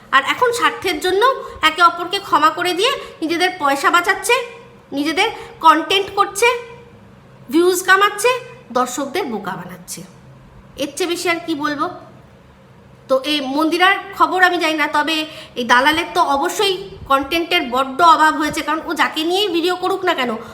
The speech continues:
মন্দিরাকে নিয়ে ভিডিও করলে ওর ভিউজ একটু বেশি হয়। তো সেক্ষেত্রে দেখলাম মন-, আহ, সোমনাথ সেদিন ভিডিওর মধ্যে,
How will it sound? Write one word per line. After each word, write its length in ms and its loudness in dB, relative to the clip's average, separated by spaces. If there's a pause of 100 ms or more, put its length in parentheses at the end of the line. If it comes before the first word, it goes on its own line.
(140)
মন্দিরাকে 540 0
নিয়ে 180 0
ভিডিও 260 -2
করলে 280 0 (380)
ওর 160 -2
ভিউজ 420 2
একটু 220 -4
বেশি 360 0
হয়। 340 0 (600)
তো 80 -4
সেক্ষেত্রে 380 -4
দেখলাম 440 2 (400)
মন-, 320 2
আহ, 380 2
সোমনাথ 440 4 (200)
সেদিন 240 -2
ভিডিওর 340 0
মধ্যে, 420 0